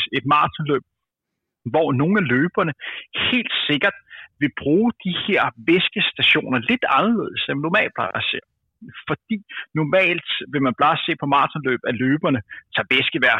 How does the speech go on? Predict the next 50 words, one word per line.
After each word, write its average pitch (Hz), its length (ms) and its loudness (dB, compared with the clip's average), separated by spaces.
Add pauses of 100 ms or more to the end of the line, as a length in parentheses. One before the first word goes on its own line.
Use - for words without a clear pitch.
femte 127 220 -4 (120)
kilometer. 120 500 -2 (440)
Men 147 100 4 (120)
man 160 80 0 (240)
så 233 140 4 (160)
i - 100 -2
forbindelse 147 360 -2 (100)
med 131 60 -2 (140)
O - 20 2 (200)
L - 80 2
i - 120 0
to 185 80 0 (120)
tusind 139 280 -2
og - 120 0
seksten, 147 540 2
at 127 120 -4
Galen 120 260 2
Rupp - 200 0 (320)
i - 20 -20 (140)
U - 20 -16 (160)
S - 20 2 (120)
A - 20 4 (460)
var 139 80 2
en 180 140 2
af - 100 -8
de 117 60 2 (100)
første, 165 320 2 (180)
der 127 260 0
tænkte, 120 220 0 (100)
"Hmm, 101 200 -12 (460)
der 117 140 -4
står 113 140 0
ikke 170 140 2
nogen 202 180 2
steder, 135 260 2 (300)
at 110 80 2
man 113 120 2
ikke 139 140 -4
må - 120 -6
bruge 135 180 -2
det 175 100 -4
til 139 140 0 (120)
mere." 135 240 0 (240)
Så - 100 -4
han 175 100 2
har 190 80 0
simpelthen 190 340 -2
klistret 131 380 2 (220)
kasketter 139 480 -2 (100)
på, 170 60 0